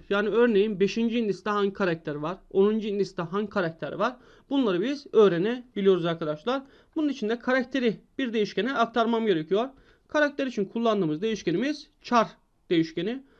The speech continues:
O yüzden char tipinde bir tane değişken tanımlıyorum ve ismini de karakter yapıyorum.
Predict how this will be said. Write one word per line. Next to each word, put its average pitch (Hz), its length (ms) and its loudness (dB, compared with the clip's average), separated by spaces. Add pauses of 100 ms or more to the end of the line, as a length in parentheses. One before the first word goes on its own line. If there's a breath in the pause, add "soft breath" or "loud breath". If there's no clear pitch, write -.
(140 soft breath)
O 302 120 -2
yüzden 196 220 -2
char 233 280 -2
tipinde 220 500 -2 (2250)
bir 269 100 0
tane 160 260 0
değişken 240 460 4
tanımlıyorum 226 500 2
ve 214 120 2
ismini 180 320 0
de 240 180 2
karakter 202 540 0
yapıyorum. 190 460 -4